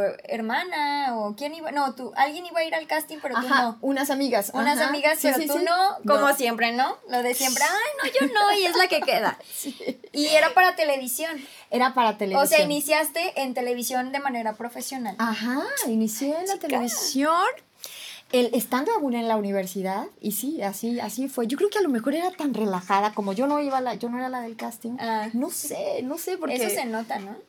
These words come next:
Speaker 2: Ajá, entonces, órale, tú también di algo.
Speaker 1: Ujú.
Speaker 2: Y así me quedé. Y así entré, de manera
Speaker 1: Y
Speaker 2: profesional.
Speaker 1: yo sé que hay muchos ahorita que están estudiando, que están trabajando a la par,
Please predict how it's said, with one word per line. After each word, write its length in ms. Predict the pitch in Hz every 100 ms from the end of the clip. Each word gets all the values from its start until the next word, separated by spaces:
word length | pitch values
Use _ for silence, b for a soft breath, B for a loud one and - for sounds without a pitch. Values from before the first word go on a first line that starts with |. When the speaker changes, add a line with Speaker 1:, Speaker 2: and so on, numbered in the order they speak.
| _
Speaker 2:
Ajá, 400 | 214 - - 311 427
entonces, 360 | 320 220 277 339
órale, 240 | 381 415 285
tú 120 | 285
también 360 | 359 370 359 320
di 340 | 311 311 254 _ _
algo. 500 | - - 311 247 - - _ -
Speaker 1:
Ujú. 200 | 233 254
Speaker 2:
Y 60 | 202
así 160 | -
me 120 | 190 202
quedé. 200 | 175 180
Y 120 | 208
así 160 | 190 233
entré, 320 | 294 311 415 _
de 120 | 190
manera 200 | 233 302 294
Speaker 1:
Y 180 | 285 277
Speaker 2:
profesional. 400 | 214 202 175 - _ -
Speaker 1:
yo 140 | 277
sé 160 | 277 302
que 80 | 320
hay 100 | 302 311
muchos 320 | 302 277 240
ahorita 440 | 226 220 226 208
que 60 | 208
están 220 | 208 220
estudiando, 640 | 226 220 220 220 208 196
que 80 | 208
están 220 | - 196
trabajando 720 | 202 208 208 226 214 202 185 B B B B
a 100 | -
la 200 | 247 226
par, 280 | 226 226 302